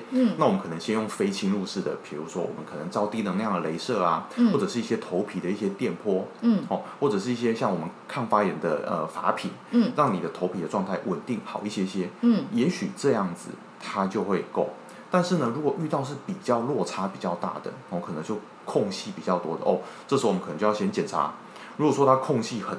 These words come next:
Speaker 2: 大，可能已经到毛囊已经是几乎萎缩到消失的，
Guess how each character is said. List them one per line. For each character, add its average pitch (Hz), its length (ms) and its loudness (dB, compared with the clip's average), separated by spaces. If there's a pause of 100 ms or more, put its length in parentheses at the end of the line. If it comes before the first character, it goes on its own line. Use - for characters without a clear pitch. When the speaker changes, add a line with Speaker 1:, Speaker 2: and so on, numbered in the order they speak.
(120)
Speaker 2:
大， 78 260 -2
可 104 140 -2
能 92 120 2
已 95 40 2
经 107 160 -2
到 123 120 2
毛 98 280 0
囊 82 260 0
已 - 20 -14
经 92 160 -2
是 107 120 -6 (420)
几 110 160 -8
乎 107 260 0
萎 80 80 0
缩 98 200 0
到 104 120 4
消 90 220 0
失 - 220 -6
的， - 180 -6